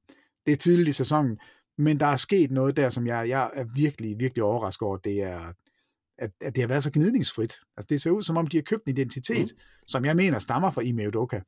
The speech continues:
Speaker 1: Og, og det er, det, det synes jeg er sejt.
Speaker 2: Den næste sætning, øh, som Peter han har haft at arbejde med, det er, "Jeg er skuffet over prik, prik, prik."
Speaker 1: <laughs> Der, der er meget, jeg er skuffet over. Nu har, nu nævnte vi dem før.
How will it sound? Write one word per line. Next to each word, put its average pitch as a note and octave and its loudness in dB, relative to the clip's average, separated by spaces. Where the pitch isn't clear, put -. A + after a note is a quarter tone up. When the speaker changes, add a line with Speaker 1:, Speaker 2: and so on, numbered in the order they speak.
Speaker 1:
Og, A#2+ -4
og A#2 -8
det E3 4
er, F#2 -2
det, D3+ -2
det D3+ 0
synes - -2
jeg F#2+ -6
er E2 -10
sejt. - -12
Speaker 2:
Den A#2+ -4
næste B2 -4
sætning, C3 -4
øh, F#2+ -4
som - -8
Peter D#3 -6
han A#2+ -6
har B2+ -4
haft A#2 -8
at - -8
arbejde E3 2
med, A#2 -4
det C3+ -4
er, A#2+ -2
"Jeg G3 -2
er A#3 -10
skuffet F#3+ -2
over A2+ -6
prik, F#2+ -14
prik, F2 -18
prik." - -16
Speaker 1:
<laughs> G3+ 0
Der, D3+ 2
der D#3 2
er E3 4
meget, D3 4
jeg B2+ 0
er A#2 -2
skuffet G#2+ -2
over. F2 -6
Nu F3+ 4
har, E3 2
nu D#3+ 0
nævnte D#3+ 2
vi E3 2
dem B2 -2
før. B2 2